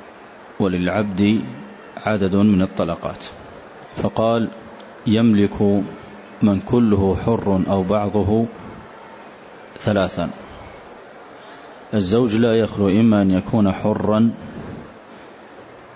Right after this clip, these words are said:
أو يكون مبعضا أو يكون عبدا كاملا ليس فيه شيء من الحرية. فإذا كان حرا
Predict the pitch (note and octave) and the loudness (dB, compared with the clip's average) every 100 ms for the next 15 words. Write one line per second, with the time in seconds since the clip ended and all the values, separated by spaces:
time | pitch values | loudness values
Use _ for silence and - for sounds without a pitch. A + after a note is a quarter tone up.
0 | - - - - A2+ G#2 F#2 F2+ - A2 | -20 -20 -20 -4 -2 0 0 -2 0 2
1 | G#2 F#2+ F#2+ - - - - - - - | 4 4 2 -2 -14 -20 -20 -20 -20 -20
2 | - - - - - - - - - - | -20 -20 -20 -20 -20 -20 -20 -20 -20 -20
3 | - - G3+ - - - - - - - | -20 -20 -20 -20 -20 -20 -20 -20 -20 -20
4 | - - G#2+ F2+ G#2+ G#2+ A2 A2+ A#2+ A2+ | -8 0 2 2 0 0 0 2 2 2
5 | - - A2 A#2+ G2+ F#2+ - A2+ A2+ A#2+ | -2 -4 0 2 2 0 2 4 4 4
6 | B2 - - - - - - - - - | 2 -2 -12 -14 -14 -16 -20 -20 -20 -12
7 | - G#2 F2+ E2+ E2 - - G#2 F2 E2 | -6 -4 -4 -8 -8 -6 -4 -2 -2 -4
8 | D#2 - - - - - G#2+ G#2+ F#2+ F2+ | -8 -12 -18 -18 -20 -6 -2 0 0 -2
9 | G2 E2+ - G2 G#2 G#2 - - - A2 | -2 -2 0 0 2 0 -6 -18 -4 0
10 | G2+ - G#2 F2 C#2 - - - - - | 0 -2 -6 -6 -8 -10 -16 -20 -20 -20
11 | - - - - - - - - - - | -20 -20 -20 -20 -20 -20 -20 -20 -20 -20
12 | - - - - - - - - G2+ F#2+ | -20 -20 -20 -20 -20 -20 -20 -6 0 2
13 | F#2+ G2 B2+ C3 A2+ - A2+ F#2+ G2 G#2 | 2 0 2 2 2 0 -2 0 2 2